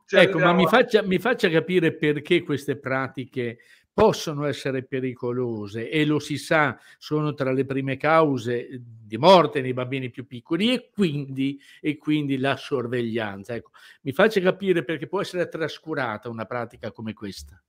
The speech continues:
Speaker 1: Allora, intanto facciamo una differenza tra il ruminin e il co-sleeping.
Speaker 2: Sì.
Speaker 1: Purtroppo utilizziamo termini inglesi
Speaker 2: Certo,
Speaker 1: che magari
Speaker 2: certo,
Speaker 1: chi non conosce
Speaker 2: certo.
Speaker 1: bene inglese pensa siano sinonimi. Ruminin vuol dire il bambino nasce,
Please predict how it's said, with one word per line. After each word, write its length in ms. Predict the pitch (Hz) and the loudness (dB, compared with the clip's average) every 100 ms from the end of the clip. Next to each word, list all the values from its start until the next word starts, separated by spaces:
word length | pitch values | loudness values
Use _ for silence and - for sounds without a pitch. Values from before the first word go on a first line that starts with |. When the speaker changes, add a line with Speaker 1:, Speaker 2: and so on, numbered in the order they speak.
| _ | _
Speaker 1:
Allora, 260 | 202 196 175 | -2 0 -2
intanto 420 | 180 247 254 - | 0 2 2 2
facciamo 360 | - - 202 190 | -2 0 0 0
una 140 | 170 | 0
differenza 680 | 160 165 170 147 123 - 123 | -2 -4 -4 -2 -4 -8 -12
tra 160 | 151 151 | -4 -2
il 80 | 151 | 0
ruminin 600 | 190 208 240 240 208 160 | -2 -2 -2 -2 -4 -2
e 60 | |
il 120 | 165 160 | -2 -2
co-sleeping. 680 | 160 127 143 107 120 107 | -6 -6 -12 -14 -16 -14
Speaker 2:
Sì. 320 | - 156 127 | 2 6 6
Speaker 1:
Purtroppo 560 | 110 202 - - - 156 | 6 2 2 -4 -10 -10
utilizziamo 720 | - 185 180 147 208 196 165 | -6 -4 -4 0 2 2 0
termini 380 | - 180 165 165 | 0 0 0 -4
inglesi 360 | 190 185 185 160 | -6 -2 0 8
Speaker 2:
Certo, 240 | 175 151 | 10 10
Speaker 1:
che 60 | 156 | 6
magari 220 | 165 190 | 0 4
Speaker 2:
certo, 260 | 175 147 - | 6 6 0
Speaker 1:
chi 60 | |
non 80 | 123 | -2
conosce 220 | - 120 | 2 2
Speaker 2:
certo. 140 | - 175 | 0 -6
Speaker 1:
bene 180 | 180 175 - | -4 -4 -2
inglese 380 | 196 170 156 | -2 0 -2
pensa 340 | 165 170 160 160 | -2 -4 -4 -6
siano 300 | 185 165 156 | -2 -2 -2
sinonimi. 600 | 170 156 131 123 110 - _ _ _ _ | -4 -8 -8 -10 -16 -20 _ _ _ _
Ruminin 680 | 180 240 247 262 254 190 165 | -4 0 2 2 2 0 0
vuol 240 | 202 208 | 2 2
dire 260 | 175 147 120 - _ _ _ | -2 -8 -10 -14 _ _ _
il 80 | 131 | -2
bambino 400 | 170 185 214 185 | -2 0 0 4
nasce, 720 | 233 226 - - 202 202 | 4 4 0 -4 -4 -4